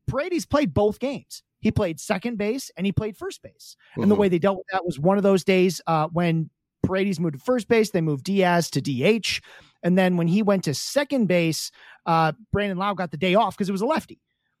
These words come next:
Speaker 1: right? So, uh, it's, it's hard to, f-, it's like,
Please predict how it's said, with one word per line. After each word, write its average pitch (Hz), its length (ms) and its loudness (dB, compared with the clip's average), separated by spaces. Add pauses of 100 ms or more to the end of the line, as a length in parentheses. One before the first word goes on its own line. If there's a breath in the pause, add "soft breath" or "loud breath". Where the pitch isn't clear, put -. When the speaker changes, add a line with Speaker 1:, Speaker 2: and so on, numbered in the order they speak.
(140)
Speaker 1:
right? 220 220 0
So, 220 320 0 (960)
uh, 202 260 2
it's, 233 400 -10 (500)
it's 226 180 0
hard 226 320 2
to, 233 80 2
f-, - 260 -4
it's 214 140 -8
like, 220 200 -2